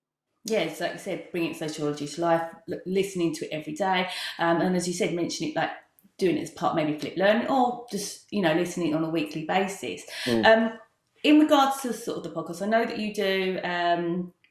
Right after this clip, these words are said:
Speaker 1: student takeovers. Um, how,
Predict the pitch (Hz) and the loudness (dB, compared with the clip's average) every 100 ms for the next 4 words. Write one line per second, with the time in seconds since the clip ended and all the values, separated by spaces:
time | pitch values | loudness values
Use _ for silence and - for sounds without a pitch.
0 | _ _ - - - 202 180 151 170 185 | _ _ -16 -12 -4 -2 -2 0 0 0
1 | 156 139 139 - 151 - - - - 160 | -2 -6 -6 -8 -12 -12 -14 -12 0 4
2 | 165 170 170 170 170 - _ _ _ _ | 6 6 6 4 -2 -10 _ _ _ _
3 | - - 269 285 277 262 - | -10 -4 2 2 2 -4 -8